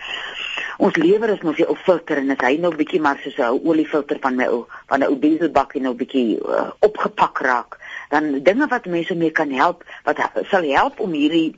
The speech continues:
irritasie uit jou liggaam uit te, eh, dreineer, is dan iets soos bitterbos of melkdistel of Sweedse bitters,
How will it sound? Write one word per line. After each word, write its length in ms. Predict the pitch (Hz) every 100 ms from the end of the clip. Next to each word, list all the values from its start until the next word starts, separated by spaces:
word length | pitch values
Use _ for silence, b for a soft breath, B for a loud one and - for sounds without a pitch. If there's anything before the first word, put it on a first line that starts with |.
| -
irritasie 580 | 147 143 175 160 160 170
uit 120 | 135
jou 140 | 139
liggaam 360 | 120 131 131 135 -
uit 200 | 143 -
te, 280 | 135 107 82 - -
eh, 320 | - 87 85 101
dreineer, 600 | - 127 123 135 170 202 B B B B B
is 140 | 147 -
dan 180 | 143 143
iets 160 | 208
soos 160 | 156 110
bitterbos 560 | - 170 262 208 269 - - B B B
of 160 | 147 147
melkdistel 1080 | 131 156 226 190 180 220 - - 233 220 214
of 160 | - - -
Sweedse 420 | 220 254 247 240
bitters, 500 | 160 220 220 226 202